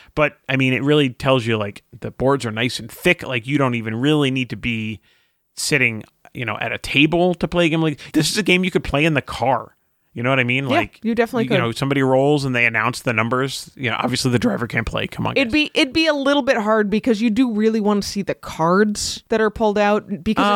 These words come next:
Speaker 1: I
Speaker 2: it's not just
Speaker 1: guess.
Speaker 2: about the regions. It's
Speaker 1: I guess
Speaker 2: about
Speaker 1: you're right.
Speaker 2: the specific cities
Speaker 1: I
Speaker 2: and the
Speaker 1: guess you're
Speaker 2: regions.
Speaker 1: right.
Speaker 2: But you could still probably play it in a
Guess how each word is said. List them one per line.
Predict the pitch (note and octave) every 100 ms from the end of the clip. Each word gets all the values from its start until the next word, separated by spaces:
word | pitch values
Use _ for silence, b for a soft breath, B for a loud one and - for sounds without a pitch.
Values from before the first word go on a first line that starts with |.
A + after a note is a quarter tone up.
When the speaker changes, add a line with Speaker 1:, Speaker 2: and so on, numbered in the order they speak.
| G3+
Speaker 1:
I | -
Speaker 2:
it's | D3
not | B2
just | A2+ A2+
Speaker 1:
guess. | C4
Speaker 2:
about | A#3 A3+
the |
regions. | G#3+ G#3+ G3 A3
It's | G3
Speaker 1:
I | D3+
guess | - F#3
Speaker 2:
about | F#3
Speaker 1:
you're | G2
right. | F#2+
Speaker 2:
the | F#3+
specific | - F#3+ F#3+ F3+ -
cities | F#3 F3+
Speaker 1:
I | B3+
Speaker 2:
and |
the | F#3+
Speaker 1:
guess | F#3+
you're | G3+ G3+
Speaker 2:
regions. | F#3+
Speaker 1:
right. | - b b b b
Speaker 2:
But | G3 F#3+ A#3+ A#3+ -
you | A3+ A#3 D#4
could | F4 A#3
still | - C#4+
probably | A3 G#3 G3+ G3 G3+
play | G3 G3+ F#3+ F#3
it | F3+ _ _ _ -
in | F#3+
a | F3+